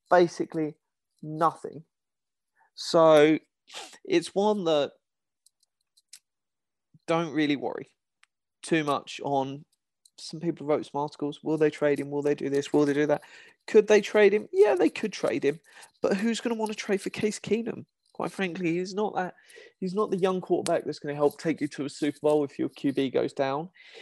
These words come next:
He's not someone that, he's thirty-three years old. You, you're not gonna build a franchise around him. Could he be an okay backup? Yeah, but then, well, what have the Browns got? They, they would save a few million. So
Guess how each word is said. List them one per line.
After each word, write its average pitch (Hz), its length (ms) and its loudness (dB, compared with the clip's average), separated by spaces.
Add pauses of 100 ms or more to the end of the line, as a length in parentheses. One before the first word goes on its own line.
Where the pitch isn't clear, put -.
(120)
He's 170 240 -2
not 185 240 -2
someone 170 400 0
that, 143 200 0
he's 175 140 -6
thirty-three 160 400 -2
years 156 160 2
old. 170 240 -2 (180)
You, 165 320 0
you're 151 200 -2
not 175 80 -6
gonna 185 100 0
build 175 200 4
a - 20 -10
franchise 151 520 -4
around 143 200 -2
him. 165 180 -4 (1400)
Could 175 140 0
he 175 60 4
be 175 140 4
an 175 80 0
okay 165 320 0
backup? - 400 -2
Yeah, 160 300 2
but 156 180 -4
then, 156 320 -2
well, 160 240 -2 (380)
what 160 160 0
have - 80 -12
the 143 60 -4
Browns 170 360 -2
got? - 340 -2 (480)
They, 143 220 2
they 151 160 2
would 151 120 0
save 165 220 2
a 143 60 -8
few 151 180 -2
million. 135 300 -2
So 117 160 -6